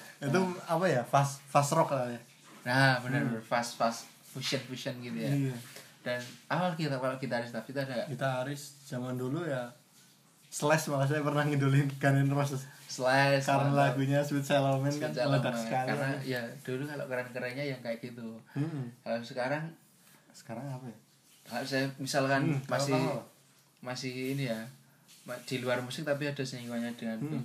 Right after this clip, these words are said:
Speaker 2: mu-, musik tuh Vincent Desta sih.
Speaker 1: Vincent Desta ya?
Speaker 2: Saya kalau misalkan berhayal gitu ya,
Speaker 1: Hmm.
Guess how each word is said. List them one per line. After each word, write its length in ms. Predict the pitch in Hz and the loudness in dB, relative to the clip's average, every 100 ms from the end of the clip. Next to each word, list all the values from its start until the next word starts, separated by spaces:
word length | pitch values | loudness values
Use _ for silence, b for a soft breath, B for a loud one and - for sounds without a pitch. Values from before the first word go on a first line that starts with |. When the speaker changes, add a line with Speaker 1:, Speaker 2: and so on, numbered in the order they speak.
| - | -6
Speaker 2:
mu-, 100 | 117 | -8
musik 240 | 117 151 143 | -6 -8 -10
tuh 100 | 151 | -8
Vincent 420 | - 135 135 117 | -6 -4 -4 -4
Desta 340 | 117 - 120 | -8 -8 -8
sih. 180 | 117 113 | -8 -10
Speaker 1:
Vincent 320 | 107 123 139 | -6 -2 0
Desta 240 | 131 135 143 | 2 0 -2
ya? 120 | 120 | -4
Speaker 2:
Saya 200 | - 143 143 | -2 -2 0
kalau 220 | 139 135 - | -4 -4 -6
misalkan 500 | 139 131 127 123 127 127 - - | -8 -6 -6 -6 -8 -10 -16 -6
berhayal 460 | 135 120 113 135 | -4 0 0 -2
gitu 180 | 127 117 | -4 -6
ya, 140 | 113 113 | -6 -8
Speaker 1:
Hmm. 260 | - 127 123 | -8 -12 -12